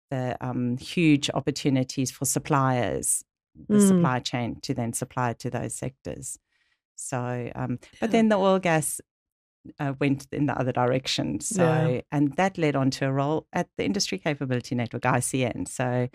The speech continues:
Speaker 2: Okay.
Speaker 1: I head up I C N in South Australia now, and not only working in oil and gas, also across mining, defence,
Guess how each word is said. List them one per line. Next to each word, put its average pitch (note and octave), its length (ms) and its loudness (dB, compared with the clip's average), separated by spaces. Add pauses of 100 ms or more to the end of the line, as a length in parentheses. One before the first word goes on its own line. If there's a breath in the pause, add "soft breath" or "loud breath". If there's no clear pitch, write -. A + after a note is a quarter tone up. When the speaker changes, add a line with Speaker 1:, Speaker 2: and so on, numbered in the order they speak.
Speaker 2:
Okay. C#4+ 320 0
Speaker 1:
I E3+ 120 6
head C#3 160 4
up B2+ 140 0
I A#2+ 160 -2
C B2 200 -4
N A#2+ 140 0
in A#2 100 -2
South A#2 280 -6
Australia D3+ 420 0
now, D#3 360 2
and C3 340 -2 (160)
not D3+ 220 4
only C#3 220 4
working B2+ 320 -2
in B2 120 0
oil B2 180 0
and B2+ 100 -2
gas, A#3+ 440 2 (560 loud breath)
also A#2+ 320 -6
across - 320 -8
mining, F3+ 640 2
defence, C3+ 720 2